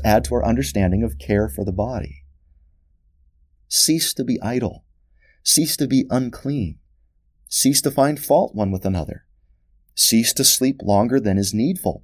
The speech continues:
Retire to thy bed early, that ye may not be weary.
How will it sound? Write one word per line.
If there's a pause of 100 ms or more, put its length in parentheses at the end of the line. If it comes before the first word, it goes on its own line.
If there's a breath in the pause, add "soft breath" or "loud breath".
(120)
Retire
to
thy
bed
early,
that (200)
ye
may
not
be
weary.